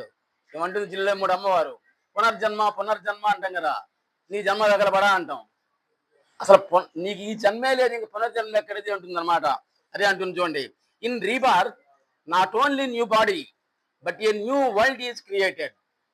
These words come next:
నిజానికి రీబర్త్ అనేటువంటిది ఉన్నట్లయితే ప్రపంచం అనేటువంటిదే మళ్ళీ రీబర్త్ కావాలి. ఆ విధంగా జరగట్లే. ఒక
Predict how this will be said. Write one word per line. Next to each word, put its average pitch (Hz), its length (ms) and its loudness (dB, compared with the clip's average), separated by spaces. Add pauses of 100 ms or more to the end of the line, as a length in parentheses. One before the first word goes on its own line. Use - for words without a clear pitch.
నిజానికి 208 340 0 (100)
రీబర్త్ 254 440 -2
అనేటువంటిది 208 540 -2
ఉన్నట్లయితే 208 520 -2 (600)
ప్రపంచం 233 460 -2
అనేటువంటిదే 208 580 0 (100)
మళ్ళీ 247 160 -4 (100)
రీబర్త్ 214 420 -6
కావాలి. 143 320 0 (400)
ఆ - 20 4 (100)
విధంగా 202 320 0
జరగట్లే. 175 420 -4 (500)
ఒక 180 100 2